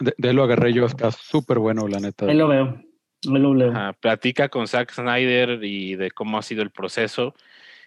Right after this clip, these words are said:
Speaker 3: y sí llego yo como a la conclusión de que,
Speaker 2: Ajá.
Speaker 3: ok, no estaré de acuerdo con muchas cosas de tu visión, pero qué feo que esa visión no te dejaron completarla originalmente.
Speaker 2: Sí,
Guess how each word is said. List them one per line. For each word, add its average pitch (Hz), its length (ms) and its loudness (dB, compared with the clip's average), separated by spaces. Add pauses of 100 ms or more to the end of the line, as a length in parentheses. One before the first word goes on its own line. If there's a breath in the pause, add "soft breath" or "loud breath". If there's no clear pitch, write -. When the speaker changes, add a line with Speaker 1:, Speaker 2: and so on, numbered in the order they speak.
(160 loud breath)
Speaker 3:
y 120 100 -2
sí 151 220 -2
llego 160 280 2
yo 156 200 0
como 147 220 -2
a - 20 0
la 123 160 0
conclusión 113 640 -6
de 127 120 -2
que, 104 280 -2
Speaker 2:
Ajá. 120 100 -6
Speaker 3:
ok, 127 120 -4 (1080)
no 135 220 0
estaré 156 380 2
de 143 80 2
acuerdo 135 460 0
con 101 500 -8 (460)
muchas 113 460 -4
cosas 127 340 -2
de 117 100 -4
tu - 160 -8
visión, 120 460 -4 (880 soft breath)
pero 104 240 0
qué - 120 -2
feo 123 240 -2
que 113 140 -2
esa 117 180 -2
visión 104 320 -6
no 104 100 -8
te 113 120 -4
dejaron 101 360 -4
completarla 95 680 -8
originalmente. 87 800 -16 (1000)
Speaker 2:
Sí, 262 240 -2